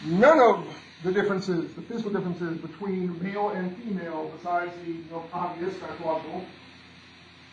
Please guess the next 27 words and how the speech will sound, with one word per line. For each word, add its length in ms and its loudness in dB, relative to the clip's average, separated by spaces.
are 260 6
really 300 4
apparent 480 4
if 80 -4
you 80 -2
look 160 4
at 160 2
someone's 560 0
muscles. 420 2
For 240 8
other 200 4
occasions, 460 0
when 180 2
we 80 2
come 240 0
from 360 2
the 60 -2
bones. 580 4
Slightly 280 4
different 200 0
size 240 4
of 60 -4
the 60 2
rib 180 0
cage, 480 4
wider 280 6
pelvis, 640 6